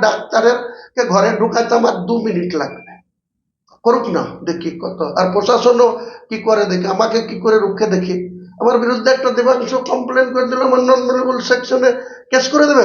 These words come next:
বহরমপুর থানা। আর আমি মার না করে, কাউকে না মেরে, কাউকে না ধরে, কাউকে গাল না দিয়ে আমি কেস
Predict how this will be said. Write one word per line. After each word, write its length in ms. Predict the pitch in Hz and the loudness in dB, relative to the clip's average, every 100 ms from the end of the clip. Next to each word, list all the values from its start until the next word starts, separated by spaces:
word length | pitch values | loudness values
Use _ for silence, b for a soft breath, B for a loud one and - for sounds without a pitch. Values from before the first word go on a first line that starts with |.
| 208 | 6
বহরমপুর 420 | 220 226 - 226 - | 4 2 -2 -6 -4
থানা। 220 | 254 277 - - - _ _ - | -2 -2 -6 -12 -20 _ _ -4
আর 80 | 208 | -2
আমি 120 | 226 233 208 | 2 2 2
মার 160 | 233 226 - - | 0 -2 -8 -4
না 80 | 233 - 226 | -2 -2 0
করে, 180 | 226 226 208 | 4 4 4
কাউকে 260 | 220 214 220 208 | 2 2 0 0
না 80 | 220 220 | 2 2
মেরে, 240 | 220 214 220 - | 2 2 2 0
কাউকে 260 | - - 220 202 | -6 -6 -6 -2
না 80 | 226 233 | 0 0
ধরে, 200 | 208 214 214 214 | 0 2 0 0
কাউকে 280 | 208 208 214 208 196 | 0 2 0 2 2
গাল 120 | 233 220 | 0 2
না 60 | 220 214 | 0 0
দিয়ে 180 | 214 202 180 B B _ | -4 -4 -4 B B _
আমি 100 | 220 220 | -6 0
কেস 140 | 233 | 0